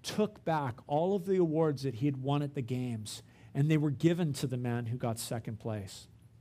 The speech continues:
The story actually goes that the man who got second place then forwarded them back to James and said, "You were the winner, you beat me.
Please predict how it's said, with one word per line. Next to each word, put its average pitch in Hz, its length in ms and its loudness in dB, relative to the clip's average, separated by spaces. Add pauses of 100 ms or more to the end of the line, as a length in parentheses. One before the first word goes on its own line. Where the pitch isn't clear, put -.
(1400)
The 165 100 -2
story 208 360 2
actually 190 300 0
goes 139 260 2
that 147 140 -2
the 143 80 0
man 156 280 4
who 170 100 2
got 147 200 0
second 160 380 -2
place 127 420 -2
then 135 160 0
forwarded 139 440 2
them 113 140 -4
back 120 260 -2
to 127 60 -4
James 110 380 -4
and 104 100 -8
said, 107 200 -6
"You 120 100 -2
were 120 120 0
the 110 100 -2
winner, 104 260 -2
you 98 140 -6
beat 101 260 -6
me. 98 220 -8